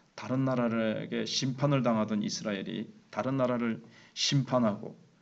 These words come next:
다른 나라를 쳐서 멸하는데, 예, 그들을 가루로 만들어버리겠다는 거죠.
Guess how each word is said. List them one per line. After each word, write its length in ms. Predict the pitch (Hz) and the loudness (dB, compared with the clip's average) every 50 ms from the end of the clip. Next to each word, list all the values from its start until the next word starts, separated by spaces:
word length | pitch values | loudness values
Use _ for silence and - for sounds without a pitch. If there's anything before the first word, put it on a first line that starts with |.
| _ _ _ _ - | _ _ _ _ -6
다른 280 | - 107 117 131 131 | -4 -2 0 2 4
나라를 320 | 131 127 127 123 120 117 117 | 4 4 4 4 2 0 -2
쳐서 320 | - - 147 135 - 139 | -2 -2 -2 -2 0 2
멸하는데, 720 | 123 110 107 107 113 110 110 104 101 101 110 104 92 - - - - _ _ _ _ _ _ _ _ _ _ _ _ _ _ 50 | 2 2 2 2 2 2 2 2 0 -2 -4 -6 -6 -8 -12 -18 -20 _ _ _ _ _ _ _ _ _ _ _ _ _ _ -12
예, 60 | 50 50 - - - - _ _ _ _ _ _ _ _ _ _ _ _ _ _ _ _ _ _ _ _ _ _ _ _ _ _ _ _ _ - | -12 -12 -14 -16 -20 -20 _ _ _ _ _ _ _ _ _ _ _ _ _ _ _ _ _ _ _ _ _ _ _ _ _ _ _ _ _ -4
그들을 560 | - 120 113 117 107 113 104 110 123 151 - - - - _ _ | -2 -2 0 0 0 2 0 0 -2 -4 -8 -14 -18 -20 _ _
가루로 580 | - - - - 139 156 165 131 95 82 - - - - | -10 -6 -2 0 2 4 4 4 2 0 -4 -10 -14 -10
만들어버리겠다는 920 | - 104 101 110 107 104 104 98 90 87 87 87 87 87 - - 87 - 71 | -6 -2 -2 0 0 0 -2 -2 -4 -6 -8 -10 -10 -10 -10 -10 -10 -12 -14
거죠. 240 | - - - - | -14 -16 -18 -20